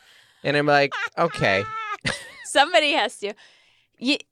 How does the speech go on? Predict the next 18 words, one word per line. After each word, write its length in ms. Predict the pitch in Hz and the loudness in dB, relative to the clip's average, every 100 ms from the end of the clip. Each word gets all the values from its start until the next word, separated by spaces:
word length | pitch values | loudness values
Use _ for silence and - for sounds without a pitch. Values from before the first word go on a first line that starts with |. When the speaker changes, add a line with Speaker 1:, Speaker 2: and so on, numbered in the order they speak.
| _ _ _ | _ _ _
Speaker 1:
you 160 | 220 262 | -2 2
know 80 | |
you 220 | 415 453 453 | 4 6 6
have 120 | 349 | 6
a 100 | 311 | 2
joke 340 | 208 190 214 | 2 2 2
right 220 | 220 180 165 | 2 0 2
now 200 | 165 165 | 2 4
about 180 | 165 | 2
how 160 | - 190 | 2 0
you've 260 | 175 175 202 | 0 -2 -2
read 180 | 165 | -2
one 420 | 175 185 147 160 175 | -4 -4 -2 -2 -6
parenting 520 | 185 160 190 - 82 | -6 -6 -6 -10 -8
book. 320 | - - - _ _ - | -6 -8 -12 _ _ -4
Speaker 2:
Yeah. 320 | 156 117 82 - _ _ - | 0 0 -2 -12 _ _ -4
Speaker 1:
Yeah. 320 | 220 180 - | 0 0 0
Speaker 2:
Yeah. 280 | 180 214 101 | 2 2 0